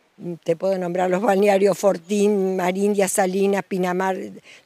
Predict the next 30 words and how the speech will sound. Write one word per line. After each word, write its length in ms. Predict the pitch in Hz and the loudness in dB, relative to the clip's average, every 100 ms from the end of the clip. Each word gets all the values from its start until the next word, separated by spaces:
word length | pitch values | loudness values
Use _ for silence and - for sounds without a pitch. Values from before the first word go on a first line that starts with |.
| _ - | _ 4
de 160 | 214 | 4
todos 240 | 208 247 247 | 6 4 4
lados 240 | 240 277 | 4 4
venían 240 | 403 294 196 | 2 0 -2
a 80 | |
tirar 200 | 175 196 | -2 0
acá 280 | 190 180 214 | 0 2 0
porque 420 | 226 302 - 196 | 0 -8 -4 -4
obviamente 540 | 175 175 170 175 202 170 196 196 | -2 -4 -4 -4 -6 -8 -10 -8
te-, 160 | 180 120 | -6 -4
había, 300 | 170 190 208 | -4 -4 -6
no, 120 | 247 392 | -6 -4
y, 160 | 170 - _ 180 | -6 -6 _ -18
eh, 180 | 196 202 | -14 -14
estaba 320 | - 190 170 | -4 -2 -2
permitido. 600 | 165 160 180 277 277 160 - - | -4 -10 -6 -2 -2 -4 -8 -6
Empecé 540 | 202 190 - 208 202 | -4 -2 0 2 2
con 260 | - 185 196 | 0 -2 0
esta 280 | 202 214 | -2 -2
parte 380 | - 208 202 262 | 2 2 2 -2
que 140 | 254 202 | -2 -4
me 140 | 165 | -4
llevó 420 | - 180 185 165 - - - _ | -6 -2 -2 -2 -8 -20 -20 _
dos 500 | 165 160 302 - - | -2 4 4 4 0
años 640 | 285 294 311 302 - - _ - | 0 0 -2 -6 -12 -20 _ -4
así, 600 | 165 - - 233 294 392 | -4 -2 -4 -4 -4 -8
como 180 | - 180 | -12 -12
te 120 | 170 | -8
lo 80 | 175 | -6
digo, 320 | 185 226 269 | -4 0 0